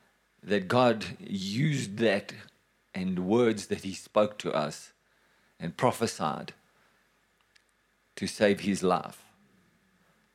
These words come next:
It is possible that this seed might have the same impact. It is possible that there are things that are happening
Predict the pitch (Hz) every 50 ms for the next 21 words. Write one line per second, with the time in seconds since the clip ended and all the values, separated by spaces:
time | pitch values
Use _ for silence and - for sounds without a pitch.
0 | _ _ _ _ _ - 117 131 131 117 - - 127 127 117 - 127 110 95 95
1 | 80 80 82 90 95 90 - - 101 98 95 - - - - 107 98 82 76 65
2 | - - - - - - _ _ _ - 85 90 90 - - 104 82 71 82 -
3 | - - 98 92 90 78 65 82 87 87 - - - - - _ - - - _
4 | _ _ _ _ _ _ _ _ _ - - _ _ _ _ 208 208 220 - _
5 | _ _ _ _ _ _ _ 190 202 196 185 _ _ _ _ _ _ _ _ _
6 | _ _ _ _ _ _ _ _ _ _ - - - 131 143 127 - - 151 151
7 | 147 - 151 135 135 131 117 110 110 101 - 113 110 110 110 104 104 98 - -
8 | 123 123 120 113 110 104 92 101 101 98 98 87 80 98 104 - - 104 101 95
9 | 87 85